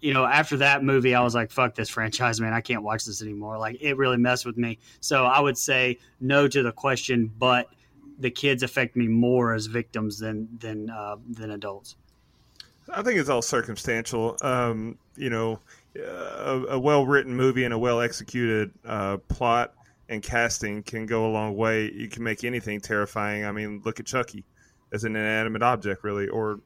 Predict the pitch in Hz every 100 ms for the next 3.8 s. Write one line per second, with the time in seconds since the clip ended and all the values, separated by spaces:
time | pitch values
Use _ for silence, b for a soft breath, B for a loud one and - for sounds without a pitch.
0 | - 123 117 104 110 113 120 120 113 -
1 | 113 120 120 104 - b b b b _
2 | - 127 113 117 113 - 120 113 123 117
3 | 101 - - 156 151 156 165